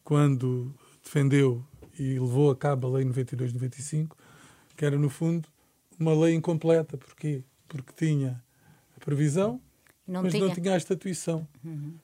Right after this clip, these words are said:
Speaker 1: Portanto, era quase letra morta, de caráter eminentemente simbólico, e o seu contributo, a sua dádiva para a sociedade. Portanto, nós tivemos que encontrar aqui um equilíbrio que, obviamente, não é órfão de erros, eh, que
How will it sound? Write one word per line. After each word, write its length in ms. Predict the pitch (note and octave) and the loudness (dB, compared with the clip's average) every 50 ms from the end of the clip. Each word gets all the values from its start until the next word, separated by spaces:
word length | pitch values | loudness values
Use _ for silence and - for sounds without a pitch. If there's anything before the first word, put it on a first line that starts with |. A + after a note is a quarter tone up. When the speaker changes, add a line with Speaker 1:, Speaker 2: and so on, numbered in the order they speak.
| _ _ D3 | _ _ -20
Speaker 1:
Portanto, 360 | - - - D#3+ D3+ D3 D#3+ | -20 -8 -4 -2 0 2 2
era 140 | D#3 D3 C#3+ | 2 2 2
quase 380 | D3 - D#3 D#3 D#3+ D3 D3 | 2 2 2 2 2 0 0
letra 280 | D#3 D#3+ D#3+ - E3+ F3 | -2 -2 -2 0 0 -2
morta, 480 | E3 E3+ F3+ F#3 F#3 F3+ - G3 F#3 - _ _ _ _ _ | 0 0 0 0 0 -2 -6 -12 -14 -14 _ _ _ _ _
de 60 | _ | _
caráter 500 | - D#3+ D#3 D#3+ D#3+ D3+ - D#3+ D#3 D3 D3+ - D#3 D#3+ | -4 -2 0 2 0 0 0 -2 -2 -2 -4 -8 -6 -2
eminentemente 680 | D#3 D3+ D3+ D3+ D3+ D3+ C#3+ - C#3+ D3+ D3 C3+ - | 0 0 2 2 2 0 0 -2 -2 -4 -4 -4 -4
simbólico, 640 | - D#3+ D3+ C#3 D#3 D#3+ D#3+ E3 E3 D#3 - - _ _ - | -4 -2 0 2 4 4 4 2 0 -4 -10 -16 _ _ -4
e 60 | D3+ | -2
o 40 | C3+ | 0
seu 180 | - E3 D3+ | 2 2 2
contributo, 760 | - E3 D#3+ C#3 - C#3 C#3+ C3+ D3 D#3+ D#3 D#3+ - - - _ _ | 2 2 2 2 2 2 2 2 2 2 2 0 -4 -12 -20 _ _
a 20 | C3+ | -14
sua 220 | - - D#3+ D3 | -4 -2 0 2
dádiva 500 | C3+ D3+ D#3 D#3 C#3+ C#3+ C#3 C#3 D3 C3 B2 - _ | 4 4 4 2 2 0 -2 -2 -4 -4 -4 -10 _
para 140 | - D3+ C#3+ | -6 -4 -4
a 40 | B2+ | -4
sociedade. 500 | - - - - C#3 B2+ A#2 A#2+ A#2+ A#2 - _ _ | -6 -8 -10 -10 -8 -8 -8 -8 -12 -14 -18 _ _
Portanto, 280 | - - - E3+ E3+ | -10 -6 -4 -2 0
nós 240 | E3+ E3+ F3+ F3 F3 | 0 0 0 0 -2
tivemos 320 | - F#3+ E3 F3 E3 D3 - | -4 -4 -2 -2 -2 -2 -2
que 80 | - | -2
encontrar 460 | D#3 - - D3+ C#3 D#3 E3 D#3 C#3 | -4 -2 -2 -2 -2 0 0 0 0
aqui 200 | C3+ C3 - D3 | -2 -4 -4 -2
um 100 | D3 D3+ | 0 0
equilíbrio 520 | D3 C#3+ - D#3+ E3 E3+ F3 F3 F3+ F#3+ - _ _ | 0 0 0 0 0 0 0 0 -2 -6 -8 _ _
que, 80 | - G#3 | 0 2
obviamente, 680 | G3 E3 E3+ F3+ F3 E3 E3 D#3+ E3 D#3+ - - - - - - - - - _ _ | 2 4 4 4 4 4 4 4 2 0 -2 -6 -14 -20 -20 -20 -20 -20 -20 _ _
não 340 | D#3+ E3 F3+ F#3 F#3 F3+ F3 | 4 4 6 6 6 6 6
é 120 | E3+ E3 | 6 6
órfão 460 | D#3+ E3 E3+ E3 D#3+ - - F3+ F3 - - | 6 6 6 4 2 -2 -4 -4 -4 -4 0
de 200 | C#3 D3+ E3 E3+ | 2 4 6 6
erros, 300 | F3+ F3+ - - - - _ - - _ _ _ _ _ G3 | 4 2 -2 -8 -14 -20 _ -20 -20 _ _ _ _ _ -16
eh, 120 | F#3 D3+ - _ | -16 -16 -16 _
que 280 | - F3+ F#3+ G#3 G#3+ | -4 -2 0 0 0